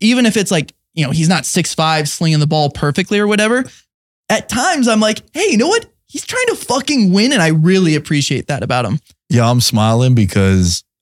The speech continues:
Speaker 2: I know exactly what you're talking about.
Speaker 1: <laughs>
Speaker 2: Because I, that's how I like my quarterbacks, bro. Like, we were talking before about the gunslinger thing with Josh
Speaker 1: Mm-hmm.
Speaker 2: Allen.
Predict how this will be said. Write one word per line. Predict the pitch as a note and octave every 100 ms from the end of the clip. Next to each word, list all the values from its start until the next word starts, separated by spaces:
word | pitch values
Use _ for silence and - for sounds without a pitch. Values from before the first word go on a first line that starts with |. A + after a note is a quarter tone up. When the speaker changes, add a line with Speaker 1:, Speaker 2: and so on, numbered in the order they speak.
| _
Speaker 2:
I | G#2+
know | G#2 A2+
exactly | G2+ F#2+ F#2+ F#2 G2
what | F2+
you're | F#2
talking | F2+ F2 F2
about. | E2+ D#2+ -
Speaker 1:
<laughs> | - - - - C4 - -
Speaker 2:
Because | C3 B2 C#3 C3 A2 -
I, | A2+ B2 D#3+ D3+
that's | B2 C#3 E3
how | F#3 F3
I | F3
like | D#3+ D#3+
my | D#3+ D3
quarterbacks, | B2 E3 E3 D3 A2 G2+ -
bro. | G2 A2+ C#3
Like, | B2+ A#2
we | E3
were | G3
talking | G3+ F3+ E3+
before | D#3+ F3
about | D#3 C#3+
the | C3
gunslinger | C3 C#3+ - C#3 A#2 G#2+
thing | A2+
with | A2 G2+
Josh | A#2+ G#2+
Speaker 1:
Mm-hmm. | E2
Speaker 2:
Allen. | E2+ F#2 E2+